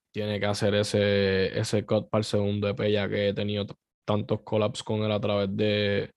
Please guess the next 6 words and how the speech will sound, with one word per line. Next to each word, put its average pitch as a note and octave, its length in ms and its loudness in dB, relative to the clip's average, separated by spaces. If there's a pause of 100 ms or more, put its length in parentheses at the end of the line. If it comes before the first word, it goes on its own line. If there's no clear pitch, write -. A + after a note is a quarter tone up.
(320)
de G#2+ 100 -4
estos G#2 280 -4
últimos G#2+ 480 -4
tres G#2+ 180 0
años. G#2+ 460 -2 (840)
Eh, G2+ 760 4